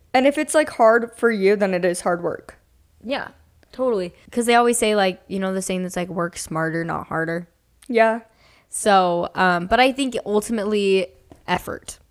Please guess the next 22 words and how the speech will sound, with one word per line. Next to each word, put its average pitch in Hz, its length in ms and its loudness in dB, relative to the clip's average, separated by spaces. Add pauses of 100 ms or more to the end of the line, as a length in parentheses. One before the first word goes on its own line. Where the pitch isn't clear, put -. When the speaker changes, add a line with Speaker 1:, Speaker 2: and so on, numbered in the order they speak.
Speaker 2:
Like, 196 220 -4
if 202 180 -6
you 240 140 2
are 269 100 4
putting 254 340 -4
effort 190 400 -2
into 208 220 -6
things, 226 420 -8
that 180 300 0
is 180 140 -4
success. - 560 -10
Even 214 240 0
if 240 100 -4
it 226 100 -4
doesn't 226 260 4
Speaker 1:
Yeah. 226 40 2
Speaker 2:
turn 220 200 -2
out 190 200 0
the 190 80 -8
way 180 140 -4
you 170 100 -2
expect, - 540 -6